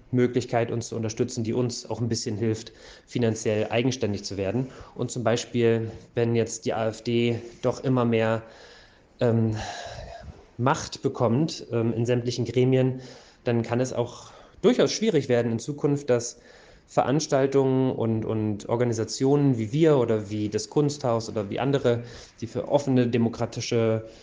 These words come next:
ähm, Events einstehen, ähm, und, und Vielfalt einstehen, das war das Wort, dass, dass die dann nicht mehr so einfach an Fördermittel kommen, um ihre Veranstaltung durchzuführen. Deswegen ist es, wird es in Zukunft wichtiger denn je sein, dass, äh,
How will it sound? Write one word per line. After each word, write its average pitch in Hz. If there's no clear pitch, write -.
ähm, 107
Events 127
einstehen, 120
ähm, 110
und, 104
und 107
Vielfalt 170
einstehen, 117
das 110
war 113
das 113
Wort, 127
dass, 113
dass -
die 143
dann 135
nicht 147
mehr 131
so 117
einfach 113
an 113
Fördermittel 113
kommen, 123
um 117
ihre 110
Veranstaltung 110
durchzuführen. 98
Deswegen 110
ist 110
es, -
wird 127
es 120
in 117
Zukunft 156
wichtiger 151
denn 120
je 127
sein, 104
dass, -
äh, 104